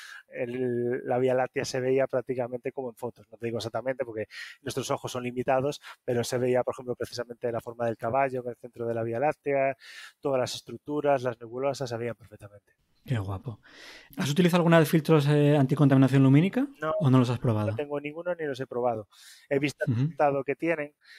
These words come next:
Speaker 1: sobre todo me, la gente que los ha usado me dicen que es muy útil para fotografía urbana, sobre todo cuando hay mucha contaminación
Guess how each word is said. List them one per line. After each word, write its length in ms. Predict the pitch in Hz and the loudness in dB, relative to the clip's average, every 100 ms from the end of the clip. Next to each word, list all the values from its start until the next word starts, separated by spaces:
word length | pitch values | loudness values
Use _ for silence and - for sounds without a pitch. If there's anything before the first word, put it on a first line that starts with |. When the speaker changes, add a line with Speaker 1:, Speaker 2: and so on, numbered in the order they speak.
| - | -20
Speaker 1:
sobre 260 | - 139 131 | -8 -4 -2
todo 220 | 156 147 | -2 -2
me, 520 | 143 139 135 127 123 127 | 2 2 4 2 0 -2
la 80 | |
gente 240 | 120 143 131 | -2 -4 -2
que 80 | 131 | -4
los 160 | 120 | -2
ha 100 | 143 | -2
usado 460 | 139 151 - 139 127 | -4 -8 -2 0 0
me 100 | 123 | -2
dicen 180 | - 131 | -4 -4
que 120 | 123 | -6
es 120 | 113 | -6
muy 100 | 135 | -8
útil 140 | 131 | -6
para 160 | 123 117 | -2 -2
fotografía 380 | - 120 113 120 | -4 -10 -8 -8
urbana, 400 | 117 135 123 123 _ _ _ _ _ | -4 -4 -4 -12 _ _ _ _ _
sobre 220 | - 117 | -14 -12
todo 160 | 123 117 | -12 -12
cuando 220 | 120 120 | -10 -12
hay 40 | |
mucha 180 | 117 - | -12 -18
contaminación 1000 | 123 117 117 117 110 135 135 131 127 127 | -12 -12 -8 -8 -6 -2 0 0 -4 -8